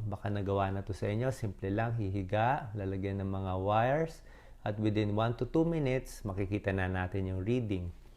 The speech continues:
So, fifty percent chance na makikita kung may sakit sa puso. Pero kahit negative ang E C G, pwedeng may sakit sa puso pa rin. Kaya minsan ginagawa ang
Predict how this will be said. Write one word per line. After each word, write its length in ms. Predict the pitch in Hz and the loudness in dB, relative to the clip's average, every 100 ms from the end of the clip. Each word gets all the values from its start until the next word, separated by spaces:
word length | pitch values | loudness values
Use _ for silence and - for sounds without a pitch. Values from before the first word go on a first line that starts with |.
| - - - | -20 -20 -18
So, 320 | - 123 120 | 0 6 6
fifty 320 | 117 156 - | 6 4 2
percent 560 | 170 170 156 160 151 147 | 2 2 2 2 0 0
chance 480 | 139 120 120 - 110 | 0 2 0 -4 -4
na 80 | 101 | -2
makikita 560 | 101 120 139 127 117 | -2 -2 -2 -2 -4
kung 160 | - 98 | -4 -2
may 80 | 92 | -4
sakit 320 | 110 92 - | -6 -6 -6
sa 160 | - | -6
puso. 400 | - 123 117 110 - | -2 -2 -2 -6 4
Pero 240 | 165 160 160 | 6 6 4
kahit 240 | 170 165 | 2 2
negative 560 | 160 156 151 156 147 160 | 2 2 2 0 0 0
ang 20 | |
E 80 | 160 | -2
C 320 | 160 170 151 | 0 0 0
G, 240 | 123 135 135 - - - - | 0 -2 -4 -6 -18 -20 -16
pwedeng 640 | - 98 101 98 120 123 104 | 0 4 4 4 4 4 2
may 80 | 87 | -2
sakit 400 | - - 92 - | -6 -8 -8 -8
sa 80 | |
puso 400 | - 95 90 98 | -6 -6 -6 -6
pa 160 | - 101 | -6 -4
rin. 240 | 101 92 - - | -2 -4 -8 -8
Kaya 160 | 101 98 | -4 -2
minsan 480 | 104 101 123 123 | -2 -2 -2 0
ginagawa 560 | 104 95 95 98 104 104 | 0 0 0 0 0 0
ang 160 | 98 | -2